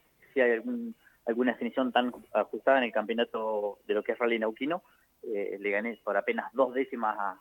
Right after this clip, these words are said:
a Darío Zambuesa, que venía descontando de a muchísimo, porque la verdad que él es un piloto muy rápido, un piloto top, y encima corre en el patio de su casa, así que la verdad que,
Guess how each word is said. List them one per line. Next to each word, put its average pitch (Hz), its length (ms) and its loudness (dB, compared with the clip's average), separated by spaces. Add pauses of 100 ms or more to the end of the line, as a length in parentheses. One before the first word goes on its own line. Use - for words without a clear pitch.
(100)
a 104 160 4
Darío 110 340 0
Zambuesa, 117 400 0
que 101 140 -6
venía 101 440 -6 (580)
descontando 107 1040 -2 (640)
de 104 140 -4
a 101 40 2
muchísimo, 123 640 -4
porque 104 240 -6
la 98 120 0
verdad 98 200 0
que 110 80 0
él 104 80 -2
es 98 80 -6
un 98 160 -14
piloto 107 280 -4
muy 104 180 -8
rápido, 117 260 2
un 101 60 -10
piloto 104 260 -4 (100)
top, 120 200 2 (360)
y 110 100 -12
encima 107 560 -2 (100)
corre 110 280 0
en 98 120 -8
el 95 60 -8
patio 113 260 0
de - 40 -16
su 107 80 -8
casa, 131 200 0
así 110 120 -4
que 101 100 -8
la 95 140 2
verdad 110 240 2
que, 107 220 -6